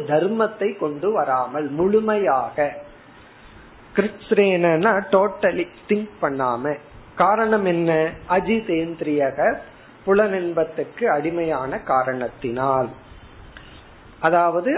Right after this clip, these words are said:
அவள் எதையெல்லாம் விரும்புகின்றாளோ அதை அனைத்தும் செய்து கொண்டிருப்பவனாக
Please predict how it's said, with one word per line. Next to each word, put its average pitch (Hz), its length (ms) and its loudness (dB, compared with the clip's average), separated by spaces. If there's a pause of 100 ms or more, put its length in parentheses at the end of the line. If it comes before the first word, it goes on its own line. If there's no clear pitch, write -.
அவள் 170 320 4
எதையெல்லாம் 208 720 2
விரும்புகின்றாளோ 175 1000 0 (120)
அதை 156 340 0
அனைத்தும் 196 640 -4
செய்து 175 340 -2
கொண்டிருப்பவனாக 143 1040 -2